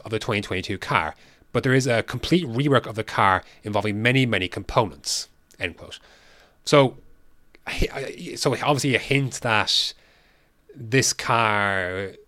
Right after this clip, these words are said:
seems to have, it's quite a lot of, obviously a lot of different, diff-, there's some carryover, but suggesting that a lot of work has gone into this new car that,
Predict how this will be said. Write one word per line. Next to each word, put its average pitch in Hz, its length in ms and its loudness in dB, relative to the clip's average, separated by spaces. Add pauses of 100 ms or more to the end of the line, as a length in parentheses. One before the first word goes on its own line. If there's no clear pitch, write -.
(160)
seems - 520 -2
to 117 100 -2
have, 117 200 -4
it's - 220 -8
quite 127 420 0
a 110 120 0
lot 107 340 -2
of, 98 220 -8 (260)
obviously 101 280 -4
a 98 40 -2
lot 92 160 -2
of - 60 -18
different, 101 400 -4 (240)
diff-, - 220 -8
there's 214 160 4
some 262 120 4
carryover, 101 560 2
but 104 220 0 (420)
suggesting 117 400 0
that 101 160 -2 (140)
a 107 80 -2
lot 117 220 6
of 101 60 0
work 101 220 0
has 95 140 -6
gone 95 200 -2
into 92 220 -6
this 90 220 -6
new 92 160 -6
car 85 240 -4
that, 85 260 -4